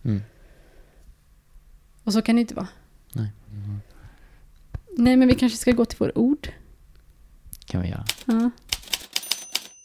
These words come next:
Speaker 2: Jag har två ord. Jag vet inte vilket. Bå-, båda börjar på R. Det var lite roligt.
Speaker 1: Mm.
Speaker 2: Ehm,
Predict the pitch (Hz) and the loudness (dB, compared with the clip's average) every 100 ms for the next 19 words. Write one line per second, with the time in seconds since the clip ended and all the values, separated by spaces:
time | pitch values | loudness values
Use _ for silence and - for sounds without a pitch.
0 | - - 226 - - 220 254 214 220 262 | -10 -2 -2 0 -2 2 2 2 0 0
1 | 269 240 - 208 214 247 - 240 277 220 | 0 -2 -6 -6 2 4 6 8 8 10
2 | 381 247 - 196 220 302 254 294 311 269 | 8 6 4 4 4 6 6 4 4 2
3 | 240 254 - _ _ - 120 175 - - | 2 -2 -6 _ _ -2 -2 -2 -10 -20
4 | - - - - - - 214 208 202 - | -20 -20 -20 -20 -10 0 4 4 2 -2